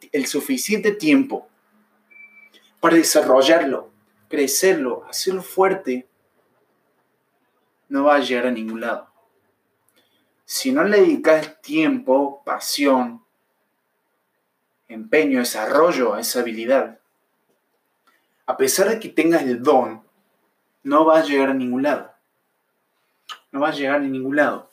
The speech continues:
O sea, que creamos o no, la dedicación,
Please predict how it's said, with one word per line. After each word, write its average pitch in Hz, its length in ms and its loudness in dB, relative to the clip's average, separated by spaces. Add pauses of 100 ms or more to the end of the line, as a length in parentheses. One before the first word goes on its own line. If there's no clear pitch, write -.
O - 840 -20
sea, 131 420 -2 (1400)
que 127 400 0 (320)
creamos 165 540 2
o 131 40 -10
no, 139 440 -2 (1400)
la 135 120 -2
dedicación, 135 1160 -2